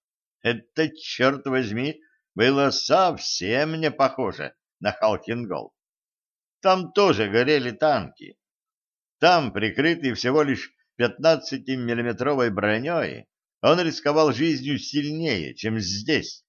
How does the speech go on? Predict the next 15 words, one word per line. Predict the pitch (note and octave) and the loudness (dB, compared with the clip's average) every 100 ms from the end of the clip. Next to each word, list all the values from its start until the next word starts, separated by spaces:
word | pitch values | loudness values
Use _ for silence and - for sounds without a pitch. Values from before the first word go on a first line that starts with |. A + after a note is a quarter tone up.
| _ _ _ _ _ - | _ _ _ _ _ -16
за | D#2 A#2 | -4 -2
стальной | - A#2+ C3 B2 | 2 2 4 2
плитой | - G#2+ A#2+ C3 G#2+ | 0 -2 0 0 -2
в | - | 0
семь | C#3 A#2+ | 0 0
с | G2+ | -4
половиной | - A2+ B2 A#2+ A2 | -4 0 2 0 -2
сантиметров. | F#2 A2 G#2 C3 C3 F2 A#1+ A1+ _ _ _ _ _ _ _ _ _ _ _ | -4 -6 -4 -4 -2 -4 -8 -18 _ _ _ _ _ _ _ _ _ _ _
И | D#2+ | -12
все | E2 - F3+ F3 | -6 2 4 4
же | A#2 D2 | 0 -4
в | |
Монголии | E2 G#2 F#2+ C3+ C#3+ | -4 -4 0 2 2
было | D3+ E3 F3 | 0 -2 0
легче. | F#3 F#3+ - - - - | 2 0 -4 -14 -18 -18